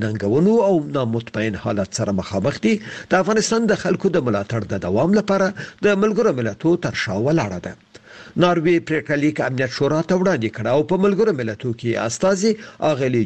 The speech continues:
جول وویل، دا ماموریت نه یوازې د جنګ ځپلي افغانستان بشري او اقتصادي بحران ته د فوري ځواب ویلو لپاره، بلکې په افغانستان کې د سولې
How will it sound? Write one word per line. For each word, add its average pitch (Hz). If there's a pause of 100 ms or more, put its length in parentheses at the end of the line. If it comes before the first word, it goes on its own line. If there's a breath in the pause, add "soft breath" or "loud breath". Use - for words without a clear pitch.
جول 214
وویل، 208 (320 loud breath)
دا 165
ماموریت 202
نه 220
یوازې 185
د 147
جنګ 120
ځپلي 214
افغانستان 120
بشري 196 (200)
او 160 (140)
اقتصادي 123 (120)
بحران 170
ته 214 (500 loud breath)
د 139
فوري 185 (100)
ځواب 110
ویلو 101
لپاره، 92 (180)
بلکې 220
په 180
افغانستان 190
کې 180
د 135
سولې 135